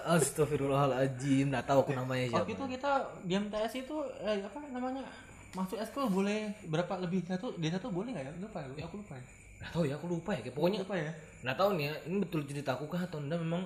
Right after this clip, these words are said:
Speaker 1: memang kenyataannya ada kemarin, an-, ada ke, ada kejadian kayak gitu kan.
Speaker 2: Ada ya?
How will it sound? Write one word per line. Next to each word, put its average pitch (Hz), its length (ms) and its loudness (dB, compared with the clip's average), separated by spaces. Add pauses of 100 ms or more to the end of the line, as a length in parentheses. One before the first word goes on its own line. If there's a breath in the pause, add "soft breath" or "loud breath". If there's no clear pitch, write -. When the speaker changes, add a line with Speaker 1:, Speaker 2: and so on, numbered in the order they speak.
Speaker 1:
memang 151 240 -2
kenyataannya 151 400 -2
ada 160 80 0
kemarin, 160 340 -2
an-, 147 220 -4
ada 131 220 0 (200)
ke, 123 180 -8 (600)
ada 123 180 -2
kejadian 127 460 -2
kayak 127 240 -2
gitu 151 80 -6
kan. 139 160 -2
Speaker 2:
Ada 160 100 -6
ya? 135 140 -8